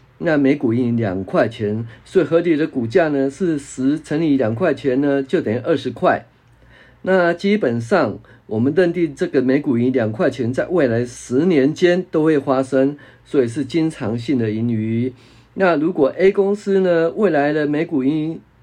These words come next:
是多少？两块、两块、两块、五块、两块、两块，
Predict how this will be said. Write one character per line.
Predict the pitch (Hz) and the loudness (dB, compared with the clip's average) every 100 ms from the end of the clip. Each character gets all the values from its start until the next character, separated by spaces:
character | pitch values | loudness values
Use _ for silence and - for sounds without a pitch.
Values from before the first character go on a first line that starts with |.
| _ | _
是 | - 220 156 | -6 0 0
多 | 165 139 | 2 0
少？ | 104 - - _ | 0 -8 -20 _
两 | - 131 | -2 0
块、 | 220 165 | 2 2
两 | 127 | 0
块、 | 131 185 | 0 0
两 | 127 120 | 0 -4
块、 | 202 165 - | 0 0 0
五 | 135 | -2
块、 | 120 185 | 2 2
两 | - 127 | 2 -2
块、 | 120 - | 2 0
两 | 120 135 123 | 2 0 2
块， | 233 - | 2 0